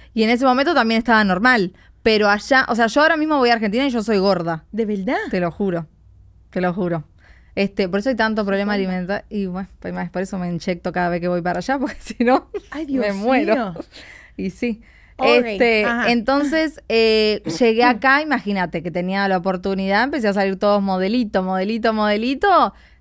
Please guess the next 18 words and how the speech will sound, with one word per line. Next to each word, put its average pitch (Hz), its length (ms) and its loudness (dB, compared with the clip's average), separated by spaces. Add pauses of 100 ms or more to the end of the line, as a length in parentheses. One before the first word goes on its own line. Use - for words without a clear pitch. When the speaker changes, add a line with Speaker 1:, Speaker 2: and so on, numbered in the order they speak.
(120)
Speaker 1:
No 185 220 -4
se 185 160 -4
le 180 80 -2
caen 196 420 0
dos 196 240 0
ideas 196 460 4
a 180 80 0
los 170 140 -4
modelitos. 175 760 -8 (240)
Speaker 2:
La 180 160 -12
verdad. 156 360 -14 (840)
Speaker 1:
Entonces, 196 340 0
muy 190 180 0
lindo 190 340 0
para 190 180 2
la 180 120 0
foto, 214 340 -2
pero 175 420 -2